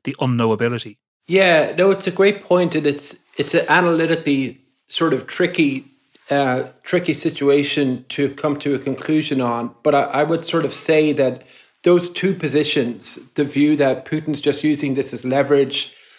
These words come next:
Speaker 2: he's got his troops on the border to send, create a sense of crisis, he's going to do something small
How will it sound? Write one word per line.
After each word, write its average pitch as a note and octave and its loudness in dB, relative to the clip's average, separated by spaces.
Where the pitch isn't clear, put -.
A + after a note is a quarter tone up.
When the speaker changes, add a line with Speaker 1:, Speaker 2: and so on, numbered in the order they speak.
Speaker 2:
he's C#3+ -4
got C#3 2
his B2+ -2
troops - -4
on C3+ 0
the A#2+ -2
border C3+ 2
to C#3 -6
send, C3+ -6
create C#3 0
a B2 -4
sense - -4
of A2+ -10
crisis, B2+ -2
he's C3+ -4
going C3 0
to C3+ -4
do C#3 -2
something B2+ -6
small C#3 0